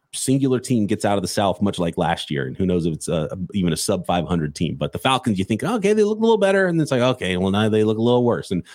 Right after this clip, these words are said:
I think with the Saints and the Bucs, it's been the same story with those teams all year long.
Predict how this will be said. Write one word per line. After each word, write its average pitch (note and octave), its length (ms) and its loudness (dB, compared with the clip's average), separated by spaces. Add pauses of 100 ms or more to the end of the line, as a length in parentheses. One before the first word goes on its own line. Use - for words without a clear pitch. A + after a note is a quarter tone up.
(140)
I G#2 100 2
think G#2+ 120 2
with G2+ 80 2
the G2+ 80 0
Saints B2 340 0
and G2 100 -4
the G#2 60 0
Bucs, G#2+ 120 2
it's G2+ 120 -14
been G#2 140 -2
the E2+ 80 0
same F#2+ 180 0
story F2+ 220 0
with D#2 100 0
those F2+ 160 0
teams D2 300 -4 (480)
all E2+ 120 0
year D#2 200 0
long. C#2 360 -4